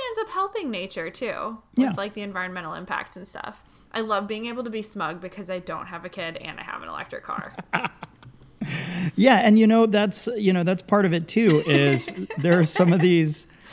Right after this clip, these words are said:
Speaker 2: you can't, sometimes you can't even really joke, right? Like, that's part of the silence, that's part of the,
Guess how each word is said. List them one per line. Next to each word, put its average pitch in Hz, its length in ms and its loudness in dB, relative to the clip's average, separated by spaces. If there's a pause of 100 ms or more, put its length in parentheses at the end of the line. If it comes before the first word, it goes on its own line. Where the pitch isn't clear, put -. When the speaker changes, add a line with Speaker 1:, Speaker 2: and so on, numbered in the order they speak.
(140)
Speaker 2:
you 151 140 4
can't, 208 540 2
sometimes 185 340 4
you 156 60 2
can't 170 200 4
even 156 180 4
really 143 220 4
joke, 127 360 0
right? 131 420 0
Like, 135 220 2
that's 139 240 0
part 143 260 2
of 127 80 0
the 127 80 0
silence, 131 540 2
that's 123 200 -4
part 123 280 -2
of 113 180 -4
the, 110 400 -6